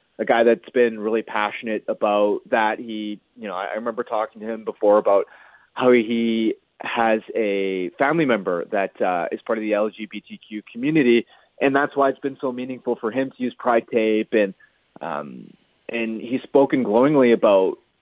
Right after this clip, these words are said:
not e-, like, what, after he did it, all the positive messages that he'd get on social media,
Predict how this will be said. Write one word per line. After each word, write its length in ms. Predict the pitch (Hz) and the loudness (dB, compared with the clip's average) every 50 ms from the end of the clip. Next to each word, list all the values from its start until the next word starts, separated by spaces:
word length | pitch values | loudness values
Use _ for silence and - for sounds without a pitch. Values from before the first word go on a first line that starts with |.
| _ _ - | _ _ -10
not 260 | 127 123 127 131 139 | -6 -2 0 0 2
e-, 140 | 143 139 - 104 | 0 0 -2 -4
like, 220 | 101 113 104 98 _ | -4 -6 -6 -6 _
what, 280 | - 101 120 139 135 - - 123 110 - | -6 -2 -2 0 -2 -2 -6 -6 -4 -2
after 260 | 110 120 127 - - | -2 -2 -2 -2 -4
he 120 | 123 110 107 | -6 -6 -4
did 180 | 90 131 131 | 0 2 4
it, 200 | 127 117 107 - _ _ _ _ _ _ _ | 4 4 4 2 _ _ _ _ _ _ _
all 200 | - 123 135 139 | 2 4 4 4
the 120 | 131 135 - | 2 0 -4
positive 440 | - - 123 127 127 120 131 113 | -6 -6 -4 -4 -4 -4 -8 -12
messages 480 | 104 107 110 120 _ 120 110 123 117 98 | -12 -12 -12 -12 _ -12 -10 -10 -8 -4
that 120 | 113 107 | -4 -2
he'd 160 | 104 110 101 90 | -2 -2 0 0
get 160 | 120 110 110 | 0 2 2
on 120 | 107 104 - | 0 0 0
social 260 | 123 113 107 - 117 | -4 -4 -2 -4 -4
media, 440 | 104 110 113 113 120 117 117 113 - | -4 -2 0 2 4 6 6 4 2